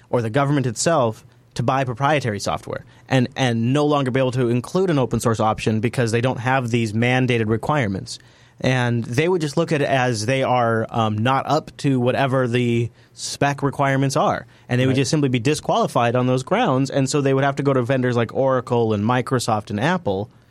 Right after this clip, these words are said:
Speaker 1: or whoever, Cisco, whoever, instead of implementing an open source solution because those open, open source solutions can't be guaranteed to have that. And they're not gonna be bothered to patch it themselves or whatever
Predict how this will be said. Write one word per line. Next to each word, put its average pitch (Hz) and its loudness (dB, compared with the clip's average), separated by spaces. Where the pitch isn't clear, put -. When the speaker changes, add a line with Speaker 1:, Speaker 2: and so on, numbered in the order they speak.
Speaker 1:
or 104 2
whoever, 123 0
Cisco, 110 0
whoever, 113 -2
instead 120 0
of 113 0
implementing 113 -2
an 110 0
open 113 -4
source 113 -4
solution 139 -2
because 117 0
those 170 0
open, 151 -2
open 151 -2
source 143 0
solutions 123 0
can't 127 -2
be 131 0
guaranteed 113 -2
to 107 -6
have 117 0
that. 95 -2
And 123 2
they're 139 2
not 135 0
gonna 123 0
be 110 -4
bothered 113 0
to 107 -4
patch 107 -2
it - -10
themselves 104 -2
or 95 -4
whatever 101 0